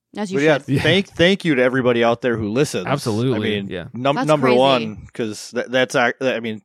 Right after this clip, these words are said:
Speaker 2: think about it. Eighty out of over thirteen thousand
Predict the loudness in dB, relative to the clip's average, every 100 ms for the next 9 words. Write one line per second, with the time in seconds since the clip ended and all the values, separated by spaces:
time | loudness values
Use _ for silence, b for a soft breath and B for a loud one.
0 | -4 0 2 0 -2 0 2 4 4 4
1 | 2 0 0 -2 -2 -2 -2 -6 -4 0
2 | 2 0 -2 -6 -8